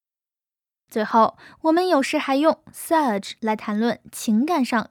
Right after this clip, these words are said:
突发的波动。表达这个意思时，surge常做名词使用。如果你对某件事情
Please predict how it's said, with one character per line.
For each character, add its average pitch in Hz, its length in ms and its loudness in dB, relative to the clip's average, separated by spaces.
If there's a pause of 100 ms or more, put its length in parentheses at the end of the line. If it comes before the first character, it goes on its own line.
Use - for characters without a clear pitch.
突 240 220 -6
发 285 220 -4
的 285 80 -4
波 214 200 0
动。 226 260 0 (640)
表 311 160 -2
达 311 160 2
这 403 180 0
个 311 80 -4
意 269 140 -4
思 247 140 -2
时， 240 340 0 (220)
surge 254 540 -2 (100)
常 214 260 -2
做 233 160 2
名 208 260 2
词 277 200 -4
使 220 200 -6
用。 220 240 2 (680)
如 254 160 -4
果 262 160 4
你 254 120 4
对 247 160 4
某 226 160 4
件 233 160 0
事 233 200 -4
情 220 240 -2